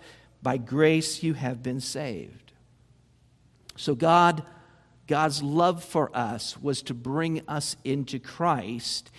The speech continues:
and then being in Christ, little, little word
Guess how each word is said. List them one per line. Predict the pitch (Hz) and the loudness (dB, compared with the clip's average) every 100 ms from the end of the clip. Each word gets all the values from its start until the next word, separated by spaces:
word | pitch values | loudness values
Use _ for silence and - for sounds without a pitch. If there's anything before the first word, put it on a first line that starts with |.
| - - | -20 -14
and | - 143 | -4 0
then | 160 196 | 4 4
being | 175 196 165 160 151 - | 4 2 2 2 -4 -2
in | 180 226 226 | 2 4 4
Christ, | - 147 131 147 180 185 - - - _ _ | 2 2 4 4 0 -2 -6 -10 -18 _ _
little, | 117 127 123 | -12 -8 -4
little | 143 147 | -2 0
word | 147 147 | 2 2